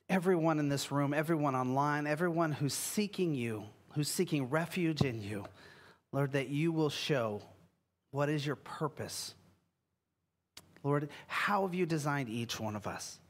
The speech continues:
And now how do you want to lead us forward? Transform us where we need to be.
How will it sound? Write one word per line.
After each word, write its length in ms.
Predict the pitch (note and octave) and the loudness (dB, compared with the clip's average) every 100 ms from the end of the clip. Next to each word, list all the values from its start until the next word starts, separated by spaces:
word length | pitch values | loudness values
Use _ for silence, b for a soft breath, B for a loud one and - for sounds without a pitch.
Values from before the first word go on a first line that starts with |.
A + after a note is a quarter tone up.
| _ _ - | _ _ -4
And 120 | C3+ | 0
now 140 | E3+ | 0
how 240 | D3 E3+ F3 | 0 0 0
do 80 | |
you 80 | F3 | 0
want 160 | D#3 D3 | 0 0
to 60 | |
lead 280 | C3+ C#3+ F3 | 0 2 2
us 220 | D#3+ C#3+ | 0 -2
forward? 420 | - G#2 F#2+ G#2 - B B B B | -4 -6 -8 -10 -14 B B B B
Transform 640 | - F3+ D#3+ - F3 F3 | 2 2 2 0 2 4
us 160 | F3 D#3 | 2 0
where 120 | C#3+ | -2
we 140 | B2+ B2+ | 0 0
need 260 | D3+ E3+ | 0 0
to 80 | F3 | -2
be. 300 | D#3+ E3+ E3 | 2 2 2